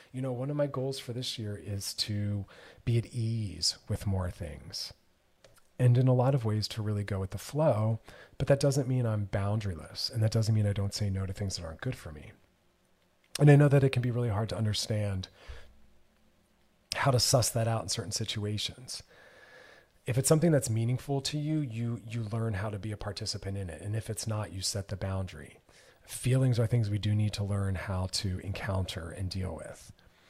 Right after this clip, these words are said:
So it's really about finding that space between those two. Um, and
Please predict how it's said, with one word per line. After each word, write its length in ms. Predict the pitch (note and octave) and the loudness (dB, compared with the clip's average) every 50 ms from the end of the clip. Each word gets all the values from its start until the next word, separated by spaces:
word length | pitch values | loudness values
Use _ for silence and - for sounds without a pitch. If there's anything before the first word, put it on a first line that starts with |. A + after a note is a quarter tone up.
| - - - - - | -20 -20 -20 -14 -6
So 200 | - - - B2 | -2 2 2 2
it's 140 | A2+ G2+ - | 2 2 0
really 580 | G#2 G2+ G#2 A2+ A2+ A2+ A#2 A#2+ B2 A#2+ B2+ B2 | -2 0 2 4 4 4 4 4 4 4 2 2
about 300 | A2+ G2+ G#2+ G2+ - - | 2 0 0 -2 -4 -6
finding 360 | - - G2 F#2+ F#2+ G2 F#2+ | -4 -2 0 0 2 2 2
that 200 | F#2 F2 E2+ - | 0 -2 -2 -2
space 400 | - - - G2 E2+ D#2+ D2+ - | -4 -4 -2 -4 -6 -6 -6 -8
between 380 | - - F2 - - F#2+ F2+ F2 | -8 -8 -8 -6 -4 -4 -2 -2
those 220 | F2 D#2+ D#2+ - | -4 -2 -4 -4
two. 340 | - - E2+ D2+ - C#2+ - - - - - - - - - _ - | -4 -6 -10 -10 -12 -16 -18 -20 -20 -20 -20 -20 -20 -20 -20 _ -6
Um, 640 | - A2+ A2+ A2+ A2+ A2+ A2+ A2 A2 A2 G#2+ G#2+ G#2 _ _ _ _ _ _ _ _ _ _ _ _ _ _ _ _ _ _ _ _ _ - - - _ _ _ _ - | -2 0 2 2 2 2 4 4 4 4 2 0 -2 _ _ _ _ _ _ _ _ _ _ _ _ _ _ _ _ _ _ _ _ _ -14 -14 -14 _ _ _ _ 2
and 400 | A#2 B2+ B2 B2+ B2+ B2 A#2+ | 4 4 6 6 6 4 2